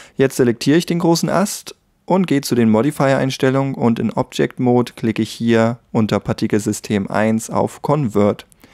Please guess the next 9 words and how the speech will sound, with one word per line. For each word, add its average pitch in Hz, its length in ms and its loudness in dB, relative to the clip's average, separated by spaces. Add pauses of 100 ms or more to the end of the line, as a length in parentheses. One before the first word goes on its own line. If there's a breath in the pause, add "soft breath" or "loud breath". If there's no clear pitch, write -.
(280 soft breath)
Dadurch 117 340 0
werden 107 160 2
die 107 60 0
ganzen 107 300 -2
Blätter 104 480 0
in 143 200 -4
einzelne 107 460 -2
Mesh-Objekte 101 680 0
umgewandelt. 95 680 -4